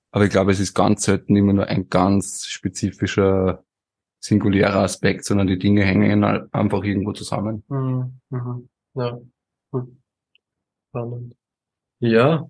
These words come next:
Speaker 2: äh, Matze, ich bin mir sicher, du, du stehst auch schon in den Startlöchern und möchtest da auch mehr erfahren drüber. Würde ich dir das Wort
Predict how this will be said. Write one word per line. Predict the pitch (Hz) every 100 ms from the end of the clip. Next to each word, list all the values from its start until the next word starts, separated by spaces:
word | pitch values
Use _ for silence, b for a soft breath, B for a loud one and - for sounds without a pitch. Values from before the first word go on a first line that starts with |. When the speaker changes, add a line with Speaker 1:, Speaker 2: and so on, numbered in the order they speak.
| _ -
Speaker 2:
äh, | 113 110 110 110 - _ _ _ _
Matze, | 135 117 - -
ich | 113
bin | - 123 117
mir | 117
sicher, | - 131 - 123
du, | - 120 117 117 120 - _ _ _ _ -
du | 120
stehst | - 117 117 -
auch | 117
schon | 120 127
in | 117
den | 113
Startlöchern | - 107 104 123 110 120
und | 113 110
möchtest | 107 - - 113
da |
auch | 110 120 - b b b b _
mehr | 120 123
erfahren | 123 - 123 135
drüber. | - 120 131 151 - _ _ _ _ _ _ _ _ _ _ _
Würde | 117 120
ich | -
dir | 135
das | 135 -
Wort | 101 107